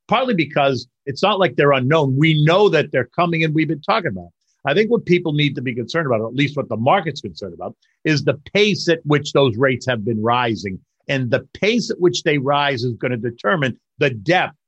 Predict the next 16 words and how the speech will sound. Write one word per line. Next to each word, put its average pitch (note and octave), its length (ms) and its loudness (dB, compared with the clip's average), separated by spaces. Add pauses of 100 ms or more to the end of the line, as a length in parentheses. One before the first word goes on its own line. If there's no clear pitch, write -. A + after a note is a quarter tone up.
(300)
of A#2+ 220 -2
how C#3 220 0
the C3 120 0
market B2+ 460 0 (520)
reacts C3 720 -2
and B2+ 360 -2
reprices, A2+ 760 -4
right? C#3 200 -6 (280)
Because F3+ 180 0
as F3+ 140 2
rates A#3 240 2
rise, A3+ 240 0
the D3 60 -2
market E3+ 360 2
will D3+ 420 2
reprice. C#3+ 840 -2